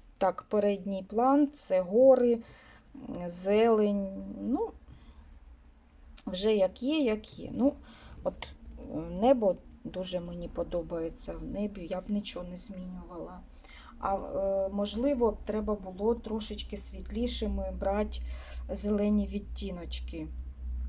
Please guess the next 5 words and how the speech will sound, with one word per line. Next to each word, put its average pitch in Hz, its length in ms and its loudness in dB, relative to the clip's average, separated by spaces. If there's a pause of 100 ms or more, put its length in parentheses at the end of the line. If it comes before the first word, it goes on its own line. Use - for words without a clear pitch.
(300)
Ну, 311 260 4
але 226 320 4
вже 208 340 0 (1400)
як 185 300 -6
є. 156 260 -8